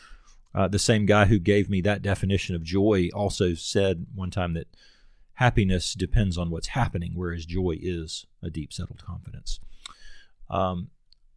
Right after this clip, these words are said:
I, we, y-, you know, in just looking at this particular passage for our study, I actually found a, a quote from Philip Ryken, who's the president of Wheaton College now, used to be the pastor at Tenth Pres in Philadelphia. And, and this was what I f-,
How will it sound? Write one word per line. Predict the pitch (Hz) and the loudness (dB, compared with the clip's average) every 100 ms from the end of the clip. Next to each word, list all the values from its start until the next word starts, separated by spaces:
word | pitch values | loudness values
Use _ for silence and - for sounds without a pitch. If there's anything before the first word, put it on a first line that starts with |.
| - | -4
I, | 120 131 117 - | 2 4 2 -2
we, | 110 - | -8 -6
y-, | 107 - | -10 -6
you | 107 | -4
know, | 95 | -2
in | |
just | 90 98 - | -4 -4 -2
looking | 113 113 101 | -2 0 -2
at | 95 - | -2 -4
this | 85 104 - | 0 0 2
particular | - 107 107 87 | 0 -2 -2 -4
passage | - 107 104 98 82 | -2 -2 -4 -6 -6
for | 101 | -2
our | 95 | -2
study, | 87 117 104 92 | 0 2 2 2
I | 95 | -2
actually | 95 98 | -4 -6
found | 90 101 95 90 | -4 -4 -4 -6
a, | 80 - - | -8 -14 -14
a | |
quote | 110 - 110 101 98 | -14 -2 2 2 0
from | - 90 82 - - - - - - | -4 -6 -6 -10 -18 -20 -20 -20 -6
Philip | - 95 - | -2 0 0
Ryken, | 98 101 - 95 90 | 0 0 0 -2 0
who's | 101 87 | -2 -2
the | 90 85 82 - | -4 -4 -6 2
president | 160 139 117 | 4 4 2
of | 95 | 0
Wheaton | 95 104 - 95 90 - | -2 -4 -4 -6 -8 -4
College | - 120 104 90 | 2 4 4 2
now, | 98 95 | 2 2
used | 98 - | 0 -4
to | |
be | - | -6
the | 85 | -4
pastor | 95 92 - | -4 -4 -6
at | - | -6
Tenth | - 101 - | -2 -2 0
Pres | 101 85 | 0 0
in | 85 | -2
Philadelphia. | 104 87 82 92 - 82 85 - - - - _ - | -4 -4 -2 -2 -2 -6 -8 -14 -20 -20 -20 _ -10
And, | - 131 | -6 -6
and | - 135 | -4 2
this | 185 - | 2 4
was | 196 | 2
what | 113 120 | 6 6
I | 107 | 6
f-, | 101 - | 2 -4